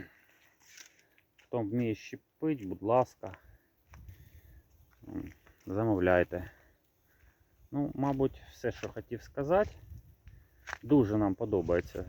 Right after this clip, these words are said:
цей персик. Будемо його собі масштабувати. Бо його на ринку беруть з задоволенням. Товарність в нього дуже така пристойна.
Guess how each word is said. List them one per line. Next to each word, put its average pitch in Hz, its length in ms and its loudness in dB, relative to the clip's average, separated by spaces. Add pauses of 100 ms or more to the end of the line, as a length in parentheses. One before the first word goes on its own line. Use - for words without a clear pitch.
(380)
цей 98 280 -8
персик. 151 420 -4 (300)
Будемо 104 280 -2
його 101 400 0
собі 104 400 -4 (540)
масштабувати. 104 720 -2 (1500)
Бо 98 160 -4
його 110 260 0
на 110 140 2
ринку 127 340 2
беруть 104 580 -2 (440)
з 85 220 -16
задоволенням. 82 680 0 (260)
Товарність 104 520 -2
в 95 40 -8
нього 90 280 -2 (540)
дуже 92 280 -4
така 87 360 -4 (1000)
пристойна. 87 720 -2